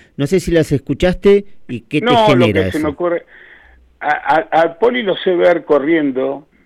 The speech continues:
Speaker 2: eh, por, por la Laguna Don Tomás o corriendo por alguna ruta,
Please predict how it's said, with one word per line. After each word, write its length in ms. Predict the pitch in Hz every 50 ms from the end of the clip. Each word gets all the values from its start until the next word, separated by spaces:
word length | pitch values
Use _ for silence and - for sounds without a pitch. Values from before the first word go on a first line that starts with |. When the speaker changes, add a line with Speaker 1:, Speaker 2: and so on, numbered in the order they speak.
| _ _ _ _ _ _ -
Speaker 2:
eh, 340 | 127 117 113 117 117 110 110
por, 300 | - 117 113 113 113 107
por 260 | - - 110 104 104
la 140 | 113 113 110
Laguna 380 | 110 113 113 131 147 143 135 127
Don 120 | 123 110
Tomás 640 | - - 110 131 151 160 160 165 160 160 160 147 - -
o 360 | 135 120 113 113 110 107 -
corriendo 480 | - 117 101 117 131 135 131 127 120 110
por 160 | - 113 107
alguna 340 | 107 107 117 131 131 127 123
ruta, 440 | 127 135 135 117 - 135 139 139